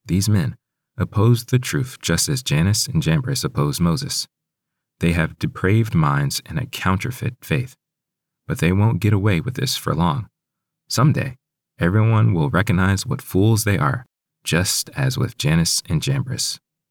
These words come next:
I'm gonna skip down to verse thirteen, which I think is really important. "But evil men and seducers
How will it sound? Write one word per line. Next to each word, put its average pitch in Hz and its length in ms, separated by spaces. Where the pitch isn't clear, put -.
I'm 85 80
gonna 110 180
skip - 300
down 80 360
to - 80
verse - 260
thirteen, 78 500
which - 120
I 147 100
think - 180
is - 340
really - 180
important. 65 380
"But 73 180
evil 104 300
men 67 340
and 135 120
seducers 78 800